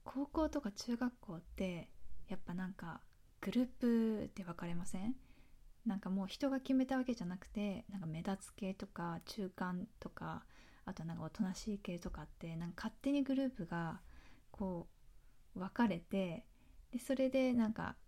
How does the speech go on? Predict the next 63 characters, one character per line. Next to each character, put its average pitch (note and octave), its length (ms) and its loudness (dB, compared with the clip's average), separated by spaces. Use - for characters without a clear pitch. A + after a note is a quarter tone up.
そ - 160 2
の G#3 100 6
グ G#3 140 6
ル A3 140 8
ー - 20 -4
プ F3 160 -2
で F3+ 300 0
行 G3+ 200 -2
動 F3+ 200 0
す - 140 -6
る E3 60 -2
み D#3+ 100 -4
た - 160 -8
い - 80 -8
な。 - 220 -8
そ G3+ 320 -2
う、 - 20 -20
な A3+ 80 4
ん - 20 -2
か G3 100 -8
そ B3+ 200 2
う C4 80 6
い C4+ 60 6
う C4+ 40 2
風 C4+ 240 4
な、 F#3 380 0
ま G#3+ 120 4
あ、 F3+ 40 -2
グ G#3 120 4
ル G#3+ 140 8
ー G#3+ 40 -6
プ A3 100 4
分 G#3+ 140 6
け、 - 160 -6
分 G3 200 2
け G#3 100 8
み G3 140 8
た E3+ 80 0
い D#3 60 -4
な D#3+ 100 -4
の D#3+ 100 -6
が E3 80 -2
あ E3+ 40 0
っ F3 100 -4
た - 100 -8
な F3 140 -2
み D#3 120 -4
た E3 140 -8
い E3 80 -6
な。 A#3+ 260 -8
そ - 140 -4
こ D4 160 -2
で、 D#4 140 0
ま A3 240 8
あ、 - 60 -4
な G#3 80 2
ん F3 40 0
だ E3 80 0
ろ - 60 -8
う、 - 120 -12
目 G3 120 0
立 D#4+ 200 6
つ - 200 -12